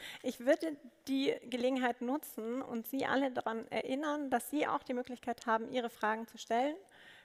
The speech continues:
Wenn Sie das tun möchten, bereiten Sie sich gerne vor, gleich die Hand zu heben. Ich würde Sie dann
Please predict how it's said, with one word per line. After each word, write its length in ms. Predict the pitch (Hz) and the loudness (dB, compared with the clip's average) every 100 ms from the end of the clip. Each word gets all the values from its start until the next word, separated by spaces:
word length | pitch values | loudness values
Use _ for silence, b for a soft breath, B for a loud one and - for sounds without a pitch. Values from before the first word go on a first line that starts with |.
| _ | _
Wenn 140 | 240 | 2
Sie 100 | 247 | 4
das 160 | 233 233 | 0 -4
tun 200 | - 240 | -4 0
möchten, 420 | 233 294 - 311 311 370 - _ _ _ _ _ _ _ _ _ | 2 0 -2 -6 -6 -8 -18 _ _ _ _ _ _ _ _ _
bereiten 320 | 240 240 269 | 2 2 0
Sie 60 | 226 | -4
sich 160 | 233 | -4
gerne 240 | - 233 233 | -2 -2 -2
vor, 280 | - 254 269 | 4 4 8
gleich 260 | 233 240 | 6 6
die 160 | - 226 | 0 4
Hand 240 | 262 320 | 4 2
zu 80 | - | -2
heben. 280 | 262 269 262 | -2 -2 -2
Ich 140 | 247 | -4
würde 140 | 240 247 | -4 -2
Sie 120 | 240 | -2
dann 300 | 220 220 226 | -2 -2 -6